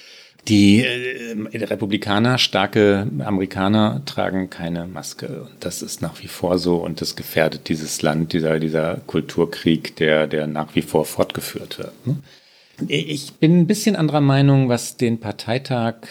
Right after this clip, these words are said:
äh, als Ganzes eingeht. Ich, wir kommen gleich liebend gern auf die Kinder Donald Trumps, was für ein wunderbares Thema. Aber die, ich habe diese, diese anderen Republikaner, äh, bei diesem Parteitag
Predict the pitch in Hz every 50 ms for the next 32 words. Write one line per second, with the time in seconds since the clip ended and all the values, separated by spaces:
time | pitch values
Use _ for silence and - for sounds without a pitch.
0 | - - - - 104 101 101 98 - - - - - - 98 110 131 135 - -
1 | - 95 85 87 92 90 92 - - - - 95 92 - 107 107 98 92 92 87
2 | - 117 117 120 123 104 - 101 92 98 95 - - - 82 - - 107 95 95
3 | 90 82 90 87 87 85 82 - - 95 101 101 - - 80 - - 85 80 82
4 | 82 92 95 95 87 82 82 80 90 - - - - 113 113 110 98 85 87 95
5 | 90 87 90 82 95 92 - - - - - - - - - - _ - - -
6 | 143 147 127 131 123 123 117 117 117 110 107 104 98 98 98 104 - 95 113 143
7 | 165 170 151 139 127 117 117 117 - 123 110 101 110 104 - - - 101 104 110
8 | 110 107 107 104 104 104 107 - - - 87 104 98 - - - - - 95 98
9 | 101 101 92 101 101 98 98 - - 98 101 101 - 107 98 95 98